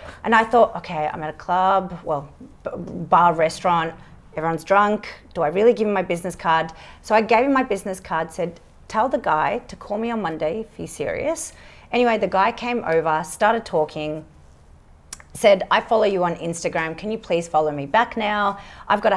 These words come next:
house that I want you to list. I've got a house in Brighton East. Can you please list that? And I'm looking for a house in Brighton."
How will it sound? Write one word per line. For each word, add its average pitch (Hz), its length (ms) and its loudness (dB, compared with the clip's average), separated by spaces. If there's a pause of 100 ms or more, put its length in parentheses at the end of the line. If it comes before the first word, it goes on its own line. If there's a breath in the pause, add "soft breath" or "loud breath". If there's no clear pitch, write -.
(140)
house 180 220 4
that 185 80 -6
I 170 60 2
want 165 240 -2
you 175 120 -4
to 160 80 -2
list. 294 320 0
I've 180 120 -4
got 180 100 0
a 175 40 -6
house 170 300 -4
in 151 120 -6
Brighton 156 420 -4
East. 214 280 -6
Can 185 120 -8
you 160 60 -8
please 180 340 -8
list 170 220 -6
that? 156 240 -2
And 175 100 -10
I'm 156 80 -8
looking 156 220 -12
for 147 120 -10
a 143 100 -10
house 143 240 -10
in 139 100 -8
Brighton." 160 420 -4